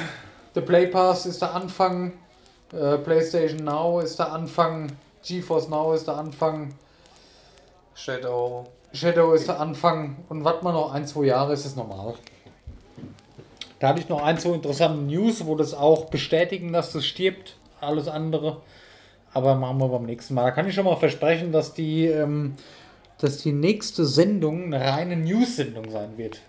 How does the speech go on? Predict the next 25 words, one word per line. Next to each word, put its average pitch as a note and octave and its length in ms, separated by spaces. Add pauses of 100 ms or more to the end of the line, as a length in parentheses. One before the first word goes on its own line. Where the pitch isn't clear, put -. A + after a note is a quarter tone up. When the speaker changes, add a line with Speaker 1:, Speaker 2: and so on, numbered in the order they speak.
(680)
Speaker 1:
<clears throat> F3+ 380
Weil D#3 520
ich C3+ 120
hab E3 140
hier E3+ 200
sehr D#3+ 240
viel F3+ 240
aufgeschrieben, D#3+ 580
auch C#3 160
viele F#3 260
interessante E3+ 540
Sachen. E3 440 (640)
Ähm, D#3 640 (200)
Speaker 2:
Kein C3 260
Spoiler. B2 440 (200)
Speaker 1:
Nee, C3+ 280
kein D3 220
Spoiler, C#3 360
noch D3 80
ein C3+ 60
paar C#3+ 140
Sachen C#3+ 240
von C3+ 100
der C3 80
Gamescom. F#3 560